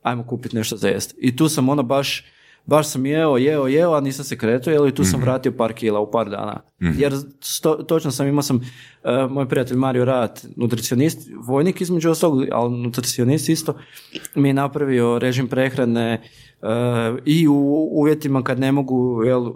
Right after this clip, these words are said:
Speaker 1: iskoristiti namirnice
Speaker 2: Aha.
Speaker 1: koje su mi potrebne, šta jest, kak jest.
Speaker 2: A jesi se uspio disciplinirano držati svega?
Speaker 1: Apsolutno.
Speaker 2: Da?
Speaker 1: Pa ne bi, ne bi završio. To, e, ja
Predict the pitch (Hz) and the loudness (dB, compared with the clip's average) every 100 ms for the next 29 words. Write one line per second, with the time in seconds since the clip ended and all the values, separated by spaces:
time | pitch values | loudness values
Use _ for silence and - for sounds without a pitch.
0 | - 123 139 120 120 117 120 131 127 156 | -6 0 2 2 -2 -4 -2 -2 0 -2
1 | 139 123 127 123 175 156 135 - 139 135 | -2 -2 -2 0 0 0 0 0 0 0
2 | 139 139 - 123 131 131 85 85 82 - | -2 -4 -4 -2 0 0 0 0 -2 -6
3 | - 92 101 - 117 82 - 85 80 92 | -2 2 0 0 0 0 -2 0 2 2
4 | 104 76 69 67 107 80 73 101 - 104 | 0 0 -2 -2 -2 -2 -2 -6 -10 -8
5 | 87 95 113 127 131 120 117 113 98 - | 0 2 2 -2 -2 -4 -4 -6 -8 -12
6 | - 120 _ _ - _ _ _ _ _ | -16 -20 _ _ -20 _ _ _ _ _
7 | - 156 156 139 139 - - - 127 180 | -2 2 4 2 0 -16 -20 -6 2 2